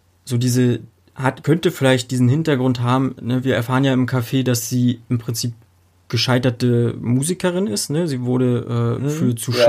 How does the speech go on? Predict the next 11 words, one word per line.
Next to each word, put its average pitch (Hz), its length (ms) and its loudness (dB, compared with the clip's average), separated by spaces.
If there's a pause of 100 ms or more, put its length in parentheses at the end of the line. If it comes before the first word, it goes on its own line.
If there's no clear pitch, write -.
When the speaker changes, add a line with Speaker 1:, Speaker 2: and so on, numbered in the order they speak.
(100)
Speaker 1:
schlecht 110 140 -4
Speaker 3:
genau, 120 140 4
Speaker 1:
empf-, 131 120 4
Speaker 3:
sie 120 60 -4
ist - 140 -8
gescheitert 139 440 2
als 123 160 0
Speaker 1:
ne? 190 180 0
Speaker 3:
Pianistin, 120 520 -4 (100)
ja. 123 180 -16
Speaker 1:
Genau. 139 360 0